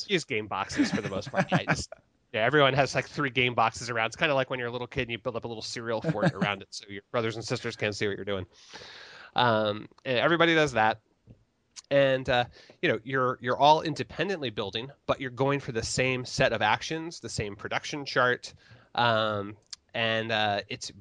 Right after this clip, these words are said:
Speaker 1: very, very interesting. Um, you know, it's, it's, it's a really unique experience. It works great with three or four players. It's a little better with four. It's a little more tension involved. Um, but it's a totally unique experience. The other one, which is mounted, um, that, uh,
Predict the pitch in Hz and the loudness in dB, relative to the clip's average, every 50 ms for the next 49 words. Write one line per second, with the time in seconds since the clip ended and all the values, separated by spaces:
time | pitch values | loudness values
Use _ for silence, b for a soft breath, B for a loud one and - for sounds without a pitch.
0 | 98 98 101 113 123 143 160 160 135 113 117 120 123 123 113 101 104 - 113 - | -12 -6 -2 0 0 2 0 0 -2 -2 -2 -2 -2 -2 -4 -6 -8 -10 -12 -12
1 | - - 90 85 78 98 - - 104 104 104 101 101 98 95 98 95 95 101 104 | -10 -8 -8 -8 -10 -10 -8 -4 -2 0 0 0 0 0 0 -2 -2 -2 -2 0
2 | 101 98 95 98 98 - - - - - 117 - - - - - 117 107 107 104 | 2 2 2 2 0 -2 -4 -4 -6 -6 -8 -8 -8 -8 -6 -4 -4 -2 -2 -2
3 | 104 107 110 117 131 135 120 113 113 117 113 - 123 113 - - - 107 107 104 | -2 0 0 2 2 2 2 2 2 0 0 0 -2 -2 -2 0 2 4 4 4
4 | 104 101 - - 110 120 123 - - 123 107 196 240 - - - 147 135 107 117 | 4 0 -2 0 0 0 0 0 0 0 0 0 0 -4 -2 0 0 2 4 4
5 | 120 120 - - 101 95 - - 98 98 95 - - - 113 127 117 107 92 110 | 4 4 4 2 0 2 2 2 2 2 0 -2 -6 -6 -2 -2 -2 0 2 0
6 | 104 104 98 92 - - - - 98 95 92 - 107 104 95 98 98 - - 98 | 0 0 -2 -4 -6 -6 -2 0 0 0 0 0 -4 -6 -6 -6 -4 -2 -2 -2
7 | 98 - - 98 98 98 101 101 101 104 - B B B B B B B B - | -2 -4 -8 -8 -6 -4 -2 -2 -2 -4 -6 B B B B B B B B 2
8 | - 117 120 107 104 - - 110 104 98 - - 95 - - - 120 113 107 98 | 4 6 6 4 4 4 4 4 4 4 2 -2 -8 -4 0 2 2 4 2 2
9 | 95 95 85 - 92 - - - - 104 90 85 85 - - - - 170 185 180 | 0 -4 -6 -8 -10 -12 -10 -8 -6 -4 -4 -4 -4 -4 -4 -2 0 0 2 2
10 | 139 104 101 107 - _ b b b b b b - 113 113 - - - b b | 2 0 0 -2 -6 _ b b b b b b 0 2 2 2 -2 -8 b b
11 | b b _ _ - 170 202 202 - 110 90 85 82 - - 107 110 - b b | b b _ _ 4 4 4 4 4 2 0 0 0 -2 -2 -2 -2 -4 b b
12 | b b b - 107 110 104 104 104 98 101 110 107 - 110 104 104 104 101 - | b b b 4 6 6 6 6 4 0 -4 -4 0 2 4 6 6 4 2 0
13 | - - 107 98 95 92 92 | -2 0 0 2 2 0 -2